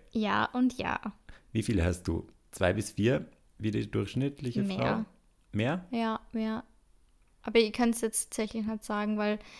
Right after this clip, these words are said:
Speaker 1: ich hab mal so einen, ähm, Amorelie-Adventskalender gehabt und da
Speaker 2: Oh ja.
Speaker 1: fliegen noch sehr viele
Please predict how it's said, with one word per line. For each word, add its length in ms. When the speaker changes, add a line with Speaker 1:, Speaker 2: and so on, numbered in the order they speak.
Speaker 1:
ich 80
hab 80
mal 100
so 160
einen, 340
ähm, 200
Amorelie-Adventskalender 1400
gehabt 360
und 160
da 280
Speaker 2:
Oh 40
ja. 220
Speaker 1:
fliegen 420
noch 80
sehr 280
viele 500